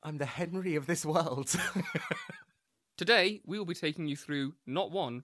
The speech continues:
Speaker 2: but two films in which Rachel McAdams has a temporally displaced husband. They are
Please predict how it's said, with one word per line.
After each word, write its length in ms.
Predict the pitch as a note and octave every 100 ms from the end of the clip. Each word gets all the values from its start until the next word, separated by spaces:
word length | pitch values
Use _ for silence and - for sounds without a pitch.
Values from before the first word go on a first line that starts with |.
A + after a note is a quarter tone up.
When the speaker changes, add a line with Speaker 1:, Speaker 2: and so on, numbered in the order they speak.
| _
Speaker 2:
but 120 | D3 - -
two 220 | C4 C4
films 380 | - F#3 B2+ A2
in 80 | A#2+
which 160 | B2
Rachel 240 | D3+ F3 E3+
McAdams 440 | D3+ E3+ F3+ G#3 - _
has 100 | C3
a 60 | A#2+
temporally 540 | - C3+ - - G3
displaced 480 | D3+ D3 - D#3 -
husband. 400 | - G3+ A#2+ C3+ - _ _ _ -
They 100 | C3+
are 160 | C3+